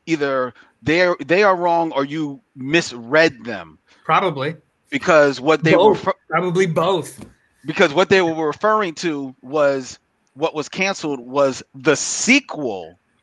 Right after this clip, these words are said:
Speaker 1: to X-Men Teen Titans.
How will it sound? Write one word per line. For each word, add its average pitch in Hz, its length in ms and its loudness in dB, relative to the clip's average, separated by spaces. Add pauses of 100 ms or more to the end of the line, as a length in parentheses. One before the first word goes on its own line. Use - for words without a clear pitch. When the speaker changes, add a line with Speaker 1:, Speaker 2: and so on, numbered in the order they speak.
(340)
Speaker 1:
to 139 500 2 (500)
X-Men 139 720 2 (200)
Teen 135 300 -2
Titans. 95 600 -4